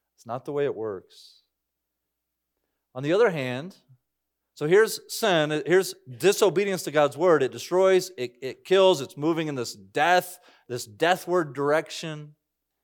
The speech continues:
On the other hand, Psalm sixteen tells us that in God's presence is the fullness of joy.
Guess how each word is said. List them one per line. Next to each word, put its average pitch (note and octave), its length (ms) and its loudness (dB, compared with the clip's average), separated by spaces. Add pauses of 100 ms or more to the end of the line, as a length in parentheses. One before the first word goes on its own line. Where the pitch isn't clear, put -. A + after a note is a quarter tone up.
(960)
On B2 120 -8
the D#3+ 120 -2
other G3 180 2
hand, C#3+ 260 -2
Psalm D#3 280 -4
sixteen E3 480 -8
tells B2+ 280 0
us C3+ 140 -10
that B2+ 140 -4
in A#2+ 100 -10
God's C#3+ 400 -2 (260)
presence C3+ 600 -4
is C3 160 -8
the A#2+ 100 -12
fullness D3 380 -6
of A2+ 120 -14
joy. G#2+ 500 -4